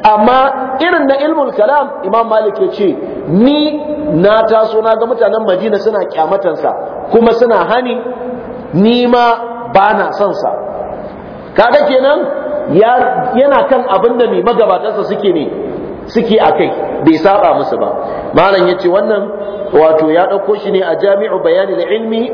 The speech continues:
wa Fadlihi na Ibn Abdul Bar, shafi na ɗari hudu da goma sha biyar.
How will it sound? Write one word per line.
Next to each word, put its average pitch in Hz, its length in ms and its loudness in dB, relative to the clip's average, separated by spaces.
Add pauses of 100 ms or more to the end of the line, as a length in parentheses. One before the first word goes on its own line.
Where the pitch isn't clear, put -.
wa 160 200 4
Fadlihi 202 560 0 (420)
na 180 340 4
Ibn 196 220 0
Abdul 147 380 -2
Bar, 165 160 2 (520)
shafi 190 420 2
na 185 140 2 (1300)
ɗari 165 240 4
hudu 208 280 2
da 170 540 2
goma 185 260 2
sha 139 220 -2
biyar. - 220 -6